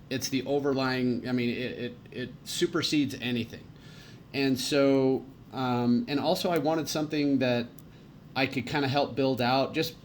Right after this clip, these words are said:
maybe plant some seeds, um, for people who are interested, and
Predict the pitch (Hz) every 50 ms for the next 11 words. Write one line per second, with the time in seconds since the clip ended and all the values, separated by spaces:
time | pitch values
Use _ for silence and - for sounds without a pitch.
0 | - - 147 147 151 147 160 135 - - - 147 147 143 143 - - 127 113 -
1 | - - 120 120 127 139 139 139 - - - - - - - 113 117 117 113 113
2 | 110 107 107 107 107 104 92 - - - - - 127 120 120 139 135 135 135 131
3 | 127 131 123 120 120 120 120 - 135 127 - - 135 131 127 127 - - - -
4 | - - - - - - - - - - - 127 127 123 120 120 117 117 117 113
5 | 107 - -